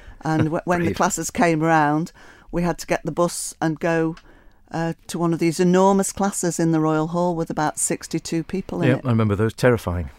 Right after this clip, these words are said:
Speaker 1: Uh, yeah.
Speaker 2: <laughs>
Speaker 1: And, uh, I think I came third, and,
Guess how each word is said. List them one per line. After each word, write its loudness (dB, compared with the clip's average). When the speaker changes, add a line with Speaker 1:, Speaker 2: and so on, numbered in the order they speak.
Speaker 1:
Uh, -2
yeah. -4
Speaker 2:
<laughs> -6
Speaker 1:
And, 0
uh, 0
I -2
think -2
I 2
came 2
third, 0
and, -2